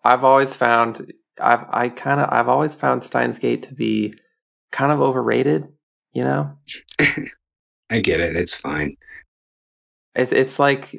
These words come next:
Speaker 1: so much of the show is, is spent on this, this loop. They never really get into the, the John Titor stuff. It feels like an advertisement for Doctor, Doctor Pepper a lot. It's like, what are we doing here? You know what I mean?
Speaker 2: <laughs>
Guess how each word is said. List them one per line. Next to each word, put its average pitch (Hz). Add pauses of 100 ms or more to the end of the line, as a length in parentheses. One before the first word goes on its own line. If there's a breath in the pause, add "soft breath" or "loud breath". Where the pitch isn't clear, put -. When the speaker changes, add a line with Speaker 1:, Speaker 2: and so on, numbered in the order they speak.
Speaker 1:
so -
much 156
of 139
the 120
show 127
is, -
is 110
spent 117
on 110
this, 104 (540)
this -
loop. 113
They 113
never 113
really 117
get 110
into 110
the, 104 (100)
the -
John 101
Titor 113
stuff. 110 (240 loud breath)
It 120
feels 139
like 139
an 117
advertisement 139
for 117
Doctor, 104 (300)
Doctor 113
Pepper -
a 143
lot. 143
It's -
like, 107
what 123
are -
we 156
doing 151
here? -
You 110
know 123
what 131
I -
mean? -
Speaker 2:
<laughs> -